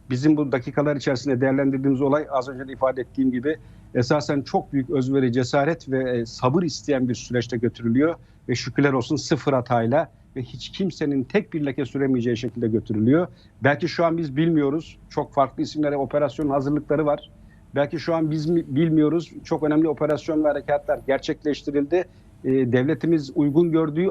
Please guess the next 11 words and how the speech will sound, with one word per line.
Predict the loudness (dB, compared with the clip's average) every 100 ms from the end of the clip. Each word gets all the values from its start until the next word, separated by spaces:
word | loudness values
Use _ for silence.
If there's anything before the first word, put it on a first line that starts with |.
| 4
an | 2 2
biz | -2 -2 2
bu | 2 4
bilgilerle, | 4 2 2 2 0 -2 -14 -16 -4
e, | 0 2 2
birlikte | 4 2 2
yeni | 4 6 6
bu | 4
değerlendirmeleri | 2 2 0 0 0 2 2 2
yapıyor | 2 2 2
olacağız. | 2 2 -2 -6